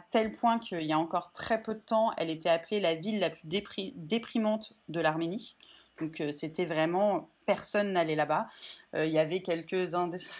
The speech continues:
<laughs> irréductibles qui restaient sur place, mais, euh, c'était, c'était assez, euh, assez difficile.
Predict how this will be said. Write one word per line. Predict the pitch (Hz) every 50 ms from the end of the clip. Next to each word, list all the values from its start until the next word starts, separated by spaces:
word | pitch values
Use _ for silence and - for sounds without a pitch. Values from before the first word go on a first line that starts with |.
| - -
<laughs> | - - - - - - - -
irréductibles | 233 208 226 214 208 202 - _ - - 226 214 196 196 180 170 165 165
qui | - - 262 226
restaient | 202 233 226 - - 277 254
sur | - - 254 -
place, | - 240 240 226 233 233 - -
mais, | 202 180 175 170
euh, | 160 156 156 156 156
c'était, | 156 - - 170 - - 175 156 143 - - - - - - - - - _ -
c'était | - - 190 175 - 175
assez, | 160 160 165 165 - - 226 226
euh, | 202 180 165 156 156 156 151 147 147 147 - - - _ _ -
assez | 165 160 - -
difficile. | 185 190 185 - - 180 - - - 247 269 277 - -